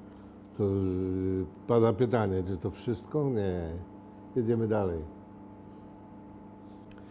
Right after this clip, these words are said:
Przede mną sporo nagrań, y, kompozycji, aranżacji, no i jak zwykle, y, koncerty po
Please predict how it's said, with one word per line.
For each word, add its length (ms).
Przede 260
mną 200
sporo 340
nagrań, 480
y, 680
kompozycji, 920
aranżacji, 920
no 260
i 180
jak 200
zwykle, 540
y, 880
koncerty 760
po 320